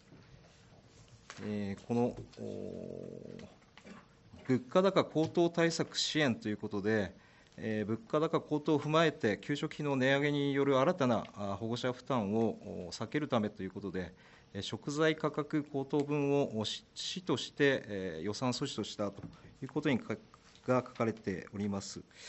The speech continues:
で、この、あの、物価高騰対策支援として、えー、まあ、本市が、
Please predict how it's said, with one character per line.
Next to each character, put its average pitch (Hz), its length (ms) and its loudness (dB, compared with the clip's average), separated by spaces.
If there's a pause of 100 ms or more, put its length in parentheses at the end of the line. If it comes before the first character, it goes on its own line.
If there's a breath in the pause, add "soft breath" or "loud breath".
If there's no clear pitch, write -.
(500 loud breath)
で、 120 540 4 (100)
こ 139 60 2
の、 156 360 6
あ 123 120 2
の、 113 320 6
物 117 140 2
価 165 180 0
高 175 160 2
騰 180 160 2
対 175 160 6
策 185 180 2
支 - 180 0
援 185 120 4
と - 80 -4
し - 180 -6
て、 131 380 8 (480 loud breath)
え 95 720 -2
ー、 110 40 0
ま 127 120 6
あ、 107 80 4
本 151 200 -2
市 117 200 -2
が、 110 340 4